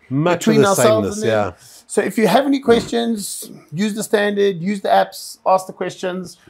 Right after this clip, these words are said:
Speaker 2: make sure that you're giving the client the correct coverage for,
Speaker 1: Yeah.
Speaker 2: for what their, um, their requirements are.
Speaker 1: And remember, your, your, your standard is the basic requirements. It's not the ultimate. The, that is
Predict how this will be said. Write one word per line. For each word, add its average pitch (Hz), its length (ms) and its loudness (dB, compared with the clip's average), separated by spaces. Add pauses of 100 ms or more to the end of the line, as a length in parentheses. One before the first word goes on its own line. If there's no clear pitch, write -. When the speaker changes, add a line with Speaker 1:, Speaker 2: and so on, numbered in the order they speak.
(180)
Speaker 2:
make 156 220 -2
sure 180 160 -4
that 151 200 -4
you're 139 120 -8
giving 143 180 -6
the 139 80 -4
client 135 400 -6
the 127 80 -10
correct 151 320 -6
coverage 135 680 -6 (580)
for, 135 280 -4
Speaker 1:
Yeah. - 120 2
Speaker 2:
for - 200 -6
what 131 200 -4
their, 135 420 -4
um, 131 300 -6
their 143 140 -2
requirements 180 500 -4
are. - 120 -12 (360)
Speaker 1:
And 127 300 -2 (640)
remember, 147 360 0
your, 139 140 4
your, 131 220 0
your 120 200 -2
standard 107 540 -2
is 107 400 -4
the 101 200 -10 (260)
basic - 420 -2
requirements. 98 720 -4
It's 110 240 -12
not 127 300 -2 (340)
the 107 220 -2
ultimate. 127 560 -2
The, 101 280 -12
that 120 220 0
is 139 360 -2